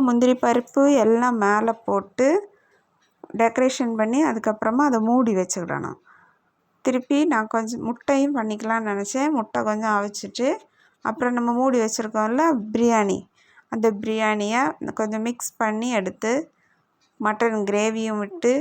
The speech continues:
முட்டையை அவிச்சதையும் வச்சு, மத்தியானம் லஞ்சை நல்லபடியா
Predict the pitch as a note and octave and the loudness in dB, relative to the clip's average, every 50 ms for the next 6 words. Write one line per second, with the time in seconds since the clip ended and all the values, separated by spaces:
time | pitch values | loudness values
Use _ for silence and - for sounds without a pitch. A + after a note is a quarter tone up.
0 | D#4+ - _ _ _ _ _ - G#3+ G#3+ - _ - A#3 A3+ A3+ A3+ G#3+ G#3 G#3 | -2 -6 _ _ _ _ _ -10 -10 -10 -10 _ -2 0 2 2 2 2 2 0
1 | G#3 G#3+ - A#3 A3+ G#3 G#3+ G#3 G#3 G#3 G3+ G3+ G3+ - - B3+ C4+ D4+ F4+ G4 | 0 -2 -2 -4 -2 -2 -2 -2 0 -2 -2 -2 -4 -4 -2 0 0 0 0 -2
2 | - _ _ _ _ _ _ _ - G#3 G#3 G3+ G3 G#3 A#3 A#3 A#3 A3+ A3 G3+ | -6 _ _ _ _ _ _ _ -2 -2 0 0 0 0 0 0 0 0 0 -2
3 | G3 F#3+ F#3+ G3 G3+ G3+ G#3 A3+ B3+ C4+ D#4 F4 - - _ G#3+ G3+ G3+ G3+ G3+ | 0 0 0 0 0 -2 -2 0 0 0 0 0 -4 -6 _ -4 -2 0 0 0
4 | G3 F#3+ G#3 F#3+ F#3+ G3+ | 0 -2 -2 0 0 0